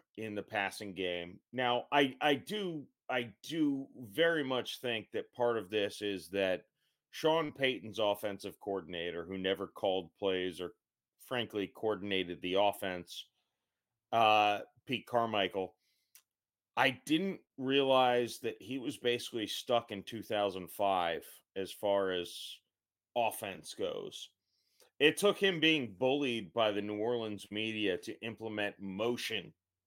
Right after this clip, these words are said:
into the Saints offense. The Saints are one of the bottom three teams in the league in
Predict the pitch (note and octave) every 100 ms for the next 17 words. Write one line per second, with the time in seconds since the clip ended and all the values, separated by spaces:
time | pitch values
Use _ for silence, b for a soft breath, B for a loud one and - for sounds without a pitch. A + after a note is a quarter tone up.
0 | _ _ B2+ A#2 - G#2+ F#2+ - B2 A2
1 | G#2+ G2+ A2 A2+ F#2+ E2+ - _ b b
2 | b b A#2 - C#3 C#3 - - A#2 A#2+
3 | A2+ A2 F#2+ B2 C3+ A#2+ G2+ A2 F2 A2
4 | A2+ A#2+ A2+ G2+ - A2+ A#2+ A2 - A2+
5 | A2+ G#2 F#2 G2 F#2 G2+ G#2+ F#2 F#2